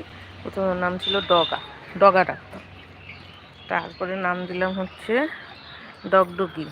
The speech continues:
তারপর দিলাম গদা। তারপর দেখলাম না, গদা দিলে না সবাই হাসে, মানে গদার মতো তো ফিগারটা না, গদার হাতলটার মতো ফিগার। তো ও কিন্তু অনেকের চেয়ে লম্বা, জানো তো?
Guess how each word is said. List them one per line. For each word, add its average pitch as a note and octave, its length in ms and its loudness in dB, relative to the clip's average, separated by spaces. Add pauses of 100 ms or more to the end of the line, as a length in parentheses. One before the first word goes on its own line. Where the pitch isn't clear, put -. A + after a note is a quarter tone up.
(140)
তারপর F3+ 260 -2
দিলাম F#3+ 260 0 (120)
গদা। F3 340 4 (540)
তারপর F#3+ 300 0
দেখলাম A3+ 260 4 (100)
না, B3+ 100 6 (180)
গদা F3+ 260 8
দিলে G3 240 -2
না A3+ 100 0
সবাই F#3+ 300 4
হাসে, D#3+ 480 4 (340)
মানে F3 280 -2
গদার F#3 320 4
মতো G#3 220 -4
তো G#3+ 180 -10
ফিগারটা G#3 520 4
না, C4+ 140 4 (140)
গদার F#3 360 6 (380)
হাতলটার G#3+ 600 6
মতো F3+ 240 -2
ফিগার। - 360 -8 (800)
তো F3 100 -4 (1800)
ও - 80 0
কিন্তু A3+ 200 4
অনেকের G#3+ 340 6
চেয়ে G#3+ 180 4
লম্বা, E3+ 320 4
জানো G#3 220 -2
তো? D#3 180 -4